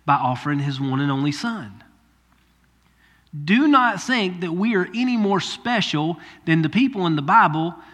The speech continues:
that we live our lives from their examples. We should be open-minded enough to understand that as we read stories about them,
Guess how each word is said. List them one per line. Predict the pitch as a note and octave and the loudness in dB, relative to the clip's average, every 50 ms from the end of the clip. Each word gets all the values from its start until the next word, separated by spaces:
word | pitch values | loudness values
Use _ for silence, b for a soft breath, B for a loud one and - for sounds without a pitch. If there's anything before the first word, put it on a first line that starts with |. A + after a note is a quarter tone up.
| B B B B - | B B B B -4
that | D#3+ D#3 | -4 -2
we | D3 E3+ G3 F#3+ | 0 0 0 0
live | E3+ D#3 D3+ D3 D3 D#3+ G3+ A#3 G#3 F3+ | -2 -4 -4 -2 0 2 2 2 4 4
our | F3+ E3+ | 4 4
lives | D#3+ F#3 G#3 F#3 D#3+ D#3+ D#3 - | 4 4 4 4 4 4 2 0
from | - E3+ E3+ | 0 2 2
their | E3 E3 F3+ | 4 4 2
examples. | F3+ E3+ C3+ E3 A#3 C4 A#3+ - A2+ A2 - - - - - - _ _ _ _ _ _ _ _ _ _ _ _ _ _ _ _ _ _ _ _ - | 2 0 -2 -2 -2 -2 -2 -6 -10 -18 -16 -14 -14 -14 -14 -16 _ _ _ _ _ _ _ _ _ _ _ _ _ _ _ _ _ _ _ _ -4
We | D3 D#3+ G#3 A#3+ | 0 2 4 4
should | - - G#3 F#3+ F3 | 4 2 0 0 0
be | E3 F#3+ F#3+ - | 0 -2 0 2
open-minded | G#3 G#3 - G3+ F3+ F3+ F#3+ G#3+ C4+ D#4 D4 A#3+ F#3+ E3 | 0 0 2 0 0 0 2 2 2 2 2 2 2 2
enough | D#3 D3 D3+ D3 D3 D3+ D3 - | 2 2 2 2 0 0 -2 -4
to | D3+ | -4
understand | D#3+ E3+ E3+ D#3+ C#3+ C3+ - - E3+ D#3+ D#3 D#3 | -2 0 0 0 0 -2 -2 -2 0 0 0 0
that | D3+ | -2
as | D3 D#3+ E3 C#3+ | 0 0 0 0
we | D3 D#3+ E3+ E3+ E3 | 0 0 2 2 2
read | D3 C#3 E3+ G#3 A#3 G#3+ F#3 E3 D#3+ D#3+ D3+ | 2 2 2 2 2 2 0 0 -2 -4 -6
stories | - - F#3+ F3+ F3 E3+ D3 D3 | -6 -4 0 0 2 2 2 2
about | D3 D#3 C3+ B2+ - | 2 0 0 0 -2
them, | A3+ A#3+ G3+ E3 D3 - | -2 -2 -2 -2 -2 -4